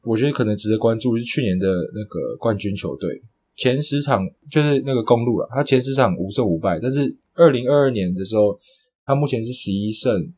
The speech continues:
十二败，那其实球员，球队上面很多都是健康的状况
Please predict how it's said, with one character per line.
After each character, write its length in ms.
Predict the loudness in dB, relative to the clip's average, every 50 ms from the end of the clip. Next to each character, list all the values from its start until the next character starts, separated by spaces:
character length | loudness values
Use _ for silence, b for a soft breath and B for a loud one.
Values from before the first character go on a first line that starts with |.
| _
十 220 | -14 -8 -2 0 0
二 120 | 0 0
败， 200 | -2 -4 -4 -6 -8 _ _ _ -8
那 180 | -4 -4 -4
其 180 | -4 -2 -2 -2
实 280 | 2 2 2 2 0 -2 _ _ _ _
球 220 | -4 0 2 2 2
员， 120 | 0 -2 -4
球 200 | -6 -2 0 0
队 140 | 2 4 4
上 140 | 4 2 2
面 120 | 0 0
很 120 | -2 -2 -2
多 120 | -2 -2
都 100 | -2 -4
是 80 | -4 -4
健 180 | -2 -2 -2
康 160 | 0 -2 -4 -4
的 60 | -4
状 180 | -4 -6 -8 -8
况 220 | -10 -16 -16 -18